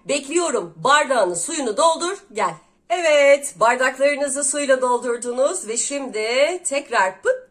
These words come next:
Tuşa bastınız ve izlemeye başladınız. Ne yapacağız? Eğer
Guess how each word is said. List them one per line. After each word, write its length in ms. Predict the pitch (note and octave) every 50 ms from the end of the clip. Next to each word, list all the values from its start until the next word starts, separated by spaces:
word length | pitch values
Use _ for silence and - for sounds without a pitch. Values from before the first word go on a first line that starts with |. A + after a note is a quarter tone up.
| -
Tuşa 240 | C#4 C#4 - C#4 B3+
bastınız 680 | A3 G3+ G3+ - - G3+ G3 A3+ C4+ E4 A#4 - - C4 A3
ve 280 | A3+ B3 D#4 F#4 - -
izlemeye 480 | C#4 C#4+ - F#3+ E3 D#3+ E3 A#3+ D4
başladınız. 800 | D4+ A#3+ A#3 A#3 - G#3 F3+ F3+ E3 C#3+ - - - - - - -
Ne 60 | A#4+ C5+
yapacağız? 480 | B4+ - - E3 - - - - - - - -
Eğer 300 | C5 B4+ G4+ E4+ F4